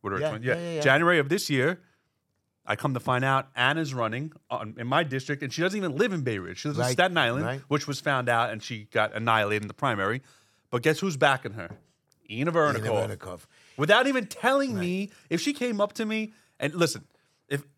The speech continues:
Speaker 1: I'm, I'm a man, I'm, I'm a street guy, right? I'm, I'm about respect. If you come up to me and she would've told me, "Mike, listen, I'm gonna, Anna wants to run, I'm gonna help her out." No problem, Ina.
Speaker 2: Right.
Speaker 1: Thank you.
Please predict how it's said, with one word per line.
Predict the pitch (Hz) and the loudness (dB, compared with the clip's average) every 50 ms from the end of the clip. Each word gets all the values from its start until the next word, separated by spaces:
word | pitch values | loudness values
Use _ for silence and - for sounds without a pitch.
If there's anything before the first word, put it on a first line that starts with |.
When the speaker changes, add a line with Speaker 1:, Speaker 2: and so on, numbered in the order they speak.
| _ - | _ 2
Speaker 1:
I'm, | 143 190 220 - | 4 4 4 2
I'm | 160 175 214 | 0 -2 -2
a | 226 | -2
man, | 185 185 180 180 175 175 170 160 160 160 - | -2 0 0 0 0 0 -2 -4 -6 -8 -6
I'm, | - 175 185 - | -6 -6 -6 -6
I'm | 151 165 | -6 -6
a | 170 | -6
street | - - - 151 131 113 - | -6 -6 -6 -6 -6 -6 -4
guy, | 107 98 98 | -2 0 0
right? | 101 104 107 - - _ - | 0 -2 -4 -6 -10 _ -4
I'm, | 120 139 143 - | -2 -2 -2 -4
I'm | 147 160 175 | -6 -6 -2
about | 170 151 160 147 131 | 0 2 2 2 0
respect. | 123 - - - 139 107 95 - - | -2 -6 -6 -4 -2 -4 -4 -4 -10
If | 113 | -14
you | 151 180 | -14 -10
come | - - 190 175 | -6 -4 -2 -2
up | 175 175 - | -2 -2 -4
to | - | -4
me | 156 151 147 151 139 | -4 -2 -2 -2 -2
and | 117 120 | -2 -4
she | - - | -4 -4
would've | 131 131 127 120 | -4 -4 -4 -4
told | - 135 131 123 120 | -2 -2 -2 -2 -2
me, | 123 123 113 - _ _ _ _ _ | -4 -4 -6 -8 _ _ _ _ _
"Mike, | - 120 104 98 - | 0 2 2 2 0
listen, | 107 98 - - 90 95 - _ _ _ _ _ _ _ - | -4 -6 -6 -8 -10 -14 -20 _ _ _ _ _ _ _ -2
I'm | 113 120 135 | 0 0 0
gonna, | 135 127 - | 0 0 0
Anna | 117 123 135 147 143 | 2 2 2 2 2
wants | 151 147 143 - | 0 -2 -2 -4
to | 139 | -2
run, | 131 135 131 127 127 - _ _ 123 | 0 0 0 -2 -4 -8 _ _ -6
I'm | 123 | -4
gonna | 127 123 | -4 -4
help | 120 127 120 - | -4 -4 -4 -2
her | 131 110 | -4 -4
out." | 98 - _ _ _ _ _ _ | -4 -6 _ _ _ _ _ _
No | 190 240 269 | -2 -2 -2
problem, | - - 277 262 233 202 175 170 | 0 0 0 0 2 0 0 0
Ina. | 151 170 | 0 0
Speaker 2:
Right. | 214 226 214 - _ | 0 -2 -4 -4 _
Speaker 1:
Thank | - 226 269 247 - | 2 2 2 2 -2
you. | 165 117 95 95 | -4 -6 -6 -8